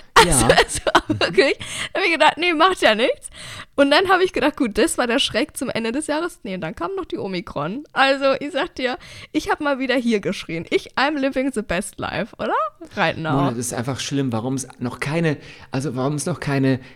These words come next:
Speaker 2: Hilfsorganisation
Speaker 1: Ja.
Speaker 2: gibt, die sich hauptsächlich um deine Belange kümmert.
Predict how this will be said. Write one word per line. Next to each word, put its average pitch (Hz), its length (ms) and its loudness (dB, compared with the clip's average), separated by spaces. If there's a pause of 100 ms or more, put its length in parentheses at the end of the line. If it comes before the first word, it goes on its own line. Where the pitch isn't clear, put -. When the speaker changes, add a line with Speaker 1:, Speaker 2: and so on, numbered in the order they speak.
Speaker 2:
Hilfsorganisation 208 1300 2
Speaker 1:
Ja. 101 80 -2
Speaker 2:
gibt, - 200 -10
die 123 60 0
sich 123 240 -2
hauptsächlich 156 800 0
um 127 140 2
deine 135 280 4
Belange 131 380 4
kümmert. 101 420 -2